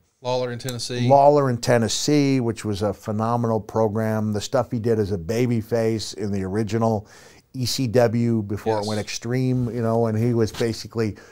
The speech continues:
Speaker 2: holding it up and,
Speaker 1: Yes.
Speaker 2: and giving his, uh, rub to, you know, a handful of guys who would go on to help you carry that company.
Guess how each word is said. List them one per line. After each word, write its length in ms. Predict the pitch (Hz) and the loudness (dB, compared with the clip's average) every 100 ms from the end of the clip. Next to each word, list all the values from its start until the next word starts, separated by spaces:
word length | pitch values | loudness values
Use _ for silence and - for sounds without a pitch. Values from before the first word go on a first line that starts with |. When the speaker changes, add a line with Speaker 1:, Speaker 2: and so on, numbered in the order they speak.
| - _ | -20 _
Speaker 2:
holding 480 | - 147 151 127 | 4 6 6 6
it 100 | 117 | 6
up 360 | 127 156 147 - _ 110 | 6 6 4 -4 _ -2
and, 320 | 110 107 107 | 0 2 0
Speaker 1:
Yes. 120 | 113 | 0
Speaker 2:
and 280 | 123 117 107 | 0 0 2
giving 340 | 131 127 120 | 4 4 2
his, 480 | 110 127 139 120 - | 2 4 4 2 -2
uh, 340 | 92 117 104 101 | 2 4 4 4
rub 420 | 113 120 123 101 | 6 6 4 -2
to, 500 | - 113 110 110 110 | -2 0 2 0 -4
you 120 | 123 113 | -2 0
know, 280 | 104 107 | 0 -2
a 40 | 104 | -4
handful 520 | 104 127 139 - 117 | -4 -4 -4 -4 -2
of 80 | 98 | -2
guys 400 | 110 117 127 113 | -2 -2 -4 -4
who 80 | 113 | -4
would 120 | 101 | -2
go 120 | 107 | 0
on 180 | 110 107 | 0 -2
to 60 | 101 | 0
help 200 | 104 101 | -2 -4
you 80 | - | -10
carry 300 | - 104 98 | -6 -4 -4
that 180 | 90 | -6
company. 400 | - 160 120 95 | -6 -6 -4 -6